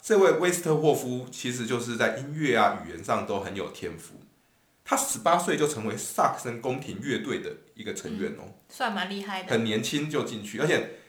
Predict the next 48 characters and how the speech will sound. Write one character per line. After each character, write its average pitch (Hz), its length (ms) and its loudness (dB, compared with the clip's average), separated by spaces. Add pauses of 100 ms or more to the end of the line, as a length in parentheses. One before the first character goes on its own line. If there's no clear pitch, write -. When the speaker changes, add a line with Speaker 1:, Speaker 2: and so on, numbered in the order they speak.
(180)
Speaker 1:
他 180 180 10
之 180 180 2
后 147 180 8
还 107 120 8
被 135 340 4
延 107 220 0
聘 - 200 -2
成 107 200 -2
为 101 120 0
宫 120 200 -2
廷 101 200 -4
里 95 160 -6
的 87 300 -6 (200)
法 123 480 6
语 90 100 -10
和 92 160 -2
意 117 140 -4
大 123 180 8
利-， 208 200 -2 (220)
意 151 120 -2
大 143 180 10
利 127 100 4 (180)
语 78 60 -12
的 73 120 -8
老 - 200 -10
师。 - 220 -14 (200)
Speaker 2:
很 202 160 -12
厉 202 180 -8
害。 208 240 -16 (300)
Speaker 1:
教 127 200 6
王 127 240 2
子 107 160 -8
的 - 100 -12
哦， 107 220 -10
教， 113 240 4
等 113 120 -2
于 104 60 -4
说 110 160 2
教， 107 400 6 (360)
呃， 117 380 2
选 101 280 -2
侯 98 180 0
的 101 80 0 (160)
儿 107 180 0
子 113 220 -4
这 101 60 -6
样 95 200 0
子 - 100 -10